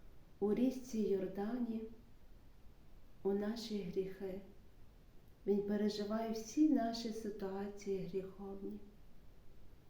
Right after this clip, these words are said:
І Він показує, що Він є з нами. Дякую Тобі, Ісусе, за це Слово Боже.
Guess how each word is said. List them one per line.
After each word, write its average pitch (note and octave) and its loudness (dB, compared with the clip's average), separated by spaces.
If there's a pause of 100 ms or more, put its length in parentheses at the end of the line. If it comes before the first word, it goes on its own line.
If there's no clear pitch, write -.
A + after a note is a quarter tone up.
(1040)
І G3+ 4
Він G#3+ 2
показує, A3+ 0
що A3 -2
Він G#3+ 4
є G#3 0 (280)
з - -8
нами. A3 -2 (1900)
Дякую F3 0
Тобі, F#3+ 2
Ісусе, A#3 -4 (1500)
за F#3+ -2
це G3 -4
Слово G3 -2
Боже. G#3+ -6